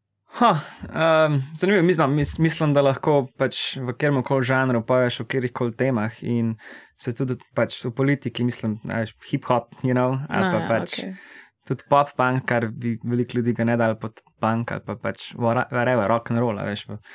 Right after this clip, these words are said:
Speaker 1: v
Speaker 2: Mhm.
Speaker 1: ful žanrih lahko poješ o politiki in o družbi in čisto dobro prođe. Um, ne vem, ja, punk je,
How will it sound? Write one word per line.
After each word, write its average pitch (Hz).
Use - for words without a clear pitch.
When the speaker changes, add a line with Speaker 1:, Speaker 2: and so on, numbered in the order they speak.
Speaker 1:
v 262
Speaker 2:
Mhm. 214
Speaker 1:
ful 180
žanrih 123
lahko 117
poješ 120
o 120
politiki 123
in 117
o 113
družbi 117
in 110
čisto 120
dobro 120
prođe. 113
Um, 110
ne 135
vem, 226
ja, 254
punk 220
je, 214